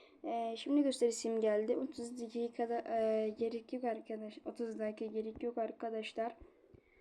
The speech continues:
Ve, e, umarım indirebilmişsiniz, indirebilmişsinizdir Süper bir Adventure hileliği. Hile çok güzel yani. İlk indirdiğimde çok bayağı heyecanlıydım, mutluydum arkadaşlar. Sizde de o his vardır umarım arkadaşlar.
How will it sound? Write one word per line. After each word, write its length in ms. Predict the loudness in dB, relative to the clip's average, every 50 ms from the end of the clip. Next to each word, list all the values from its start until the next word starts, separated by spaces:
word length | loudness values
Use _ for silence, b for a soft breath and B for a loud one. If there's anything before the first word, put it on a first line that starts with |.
| B B 0 6
Ve, 80 | 8 8
e, 360 | 8 8 6 2 2 2 0
umarım 320 | 2 2 2 4 4 4 6
indirebilmişsiniz, 920 | 6 6 6 4 4 4 4 4 4 4 2 2 2 2 4 4 4 2 -2 -6 _
indirebilmişsinizdir 1160 | -2 2 4 6 6 6 6 6 6 6 6 6 6 4 4 2 2 4 4 4 4 2 -2 -4
Süper 420 | -6 -6 -6 -2 -2 0 0 0
bir 100 | 0 2
Adventure 600 | 2 0 0 -2 -2 -2 -2 -2 0 0 0 0
hileliği. 640 | 0 0 0 2 2 2 2 2 0 0 0 -2 -2 -8 B B B B B B B B B
Hile 160 | 2 2 2
çok 180 | 4 2 0 0
güzel 240 | 2 2 2 2 0 0
yani. 260 | 0 0 2 0 0 -2 -4 -10 -14 -12 -6 -4
İlk 240 | -4 -2 2 6
indirdiğimde 680 | 6 8 8 8 6 4 4 4 4 6 6 4 2 0
çok 280 | -4 -10 -14 -14 _ -4
bayağı 300 | -2 0 2 2 2 2
heyecanlıydım, 800 | 2 2 0 0 0 0 -2 -4 -4 -2 0 0 0 0 0 -2
mutluydum 600 | -2 -6 -8 -4 -2 -2 -2 0 0 -2 -2 -2
arkadaşlar. 680 | -4 -4 -4 -4 -4 -2 -2 -4 -4 -4 -4 -4 -4 -6 -10 B B B B B B B B B
Sizde 460 | -12 -10 -8 -6 -4 0 2 4 4
de 60 | 4
o 160 | 4 6 6 4
his 240 | 4 2 0 -2
vardır 320 | -2 -2 -2 -2 -2 0 2
umarım 460 | 2 2 2 2 0 0 0 0 0
arkadaşlar. 720 | -2 -2 -4 -6 -6 -4 -2 -2 -4 -4 -4 -6 -6 -6